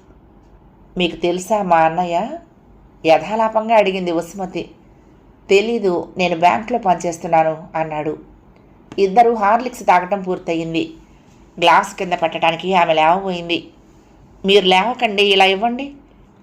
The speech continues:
ఆమె చేతిలోని గ్లాస్ అందుకుని లేచి కింద పెట్టాడు. "నేను బొత్తిగా అపరిచితను, ఎందుకింత గారాబం చేస్తున్నారు?" అడిగింది వసుమతి. "మీరు నాకు అపరిచిత ఎలా అవుతారు?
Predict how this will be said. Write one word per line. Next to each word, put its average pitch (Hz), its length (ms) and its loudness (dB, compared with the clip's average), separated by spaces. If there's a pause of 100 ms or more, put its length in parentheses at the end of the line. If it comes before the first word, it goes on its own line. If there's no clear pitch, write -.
ఆమె 165 180 4 (120)
చేతిలోని 208 340 0
గ్లాస్ 170 360 -2
అందుకుని 190 380 -6
లేచి 202 360 0
కింద 196 300 -4
పెట్టాడు. 165 420 -2 (1040)
"నేను 180 240 2
బొత్తిగా 180 480 -2
అపరిచితను, 185 800 0 (160)
ఎందుకింత 240 420 0
గారాబం 208 640 2
చేస్తున్నారు?" 185 640 -2 (400)
అడిగింది 170 460 0
వసుమతి. 185 600 -6 (760)
"మీరు 196 220 2
నాకు 180 280 2
అపరిచిత 226 480 0
ఎలా 226 200 6
అవుతారు? 233 600 0